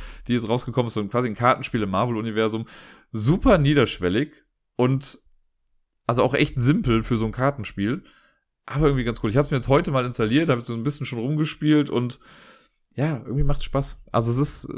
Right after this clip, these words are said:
in Brettspiel-Terms super simpel. Es hat mich so ein bisschen, erinnert mich so ein bisschen an, also ein kleines bisschen Smash-Up hat's irgendwie mit drin. Man hat irgendwie so ein Deck aus nur zwölf Karten, super, äh, klein irgendwie gehalten. Und man spielt das dann an einen von drei verschiedenen Orten. Also wenn man dran ist, dann darf man halt eine Karte ausspielen, spielt dann an drei verschiedenen Orten dran.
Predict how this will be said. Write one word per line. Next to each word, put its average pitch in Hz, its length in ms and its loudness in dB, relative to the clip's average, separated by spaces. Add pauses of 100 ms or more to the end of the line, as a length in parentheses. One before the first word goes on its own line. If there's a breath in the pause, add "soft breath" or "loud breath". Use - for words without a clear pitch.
(220)
in 113 200 0
Brettspiel-Terms 143 800 2
super 127 260 0
simpel. 143 280 0
Es 120 100 0
hat 127 80 0
mich 110 100 -6
so 113 60 -4
ein 104 60 -4
bisschen, 120 160 -8
erinnert 131 200 -4
mich 117 120 -12
so 113 60 -6
ein - 20 -8
bisschen 131 260 -4
an, 110 420 -6
also 90 180 -12
ein 87 40 -10
kleines 135 240 -6
bisschen 95 240 -10
Smash-Up 139 540 -4
hat's 139 160 -4
irgendwie 127 240 -6
mit 127 180 -8
drin. 123 300 -6 (480 loud breath)
Man 110 80 0
hat 127 40 6
irgendwie 147 140 6
so 123 60 4
ein 113 80 4
Deck 147 160 4
aus 123 160 0
nur 139 160 4
zwölf 165 260 2
Karten, 165 540 -2
super, 131 480 0
äh, 95 180 -6
klein 135 300 -4
irgendwie 101 180 -4
gehalten. 101 500 -2 (580 loud breath)
Und 117 420 0
man 107 140 0
spielt 143 200 0
das 123 120 0
dann 117 120 -2
an 110 100 -2
einen 117 160 2
von 123 120 -2
drei 113 160 2
verschiedenen 101 340 -4
Orten. 135 300 0
Also 101 100 0
wenn 95 60 -2
man 98 100 0
dran 104 160 0
ist, 107 140 -6
dann 95 80 -4
darf 95 140 0
man 92 100 -4
halt 65 60 -6
eine 87 80 -12
Karte 90 180 -2
ausspielen, 131 320 0
spielt - 180 -8
dann 87 120 -6
an 90 60 -8
drei 92 160 0
verschiedenen 90 380 -8
Orten 92 240 -4
dran. 127 280 -2